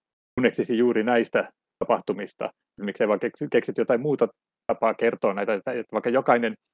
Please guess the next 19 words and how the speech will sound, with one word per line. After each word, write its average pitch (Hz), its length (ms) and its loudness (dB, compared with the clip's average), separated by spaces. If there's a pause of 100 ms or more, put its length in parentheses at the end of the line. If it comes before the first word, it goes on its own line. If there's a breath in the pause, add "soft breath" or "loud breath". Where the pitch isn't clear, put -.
(920)
jakso - 160 0
olisi 110 160 0
ollut 113 100 -2
sillä 123 140 0
tavalla, 107 300 2
että 104 180 -4
siellä 110 220 -2
olisi 107 160 -2
ollut 113 180 -2
viite 139 340 2
johonkin 110 420 -2
aikaisempiin 110 640 -2
tapahtumaan, 107 640 -2
ja 107 80 0
vaikka 113 160 -2
se 117 60 -10
olisi 101 140 -10
alkanut 139 420 4
jollain 101 400 0